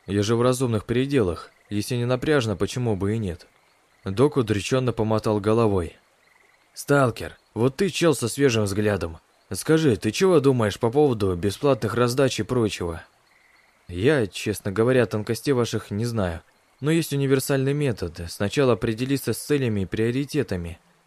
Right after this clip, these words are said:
Основная цель-то раздач какая? Ускорить включение новичков в работу? Или избавиться от лута? Или проявить свое бескорыстие? Затея со скупкой, на мой взгляд, чистая благотворительность. Но если главная цель —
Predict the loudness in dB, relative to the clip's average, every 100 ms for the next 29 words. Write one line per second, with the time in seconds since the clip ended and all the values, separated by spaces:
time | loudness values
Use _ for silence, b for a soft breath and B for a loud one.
0 | _ _ -8 -2 0 2 2 2 2 0
1 | 2 0 2 2 2 0 0 -2 0 0
2 | -2 -4 -10 -10 -2 -2 -2 -4 -4 -2
3 | -2 0 -2 -2 -4 0 0 2 0 0
4 | -4 -8 -10 -6 -4 -4 0 2 2 0
5 | -2 -2 -2 -2 -6 _ _ _ -2 0
6 | 2 2 2 0 -2 -2 -2 -2 0 2
7 | 0 -4 -8 -10 _ _ _ _ _ -4
8 | 0 2 2 0 -2 -4 0 0 0 0
9 | 0 0 2 2 2 -4 -2 -2 0 0
10 | 0 2 0 0 -2 -6 -8 -10 -18 _
11 | _ _ _ _ -6 -2 0 0 0 2
12 | 2 2 0 0 0 0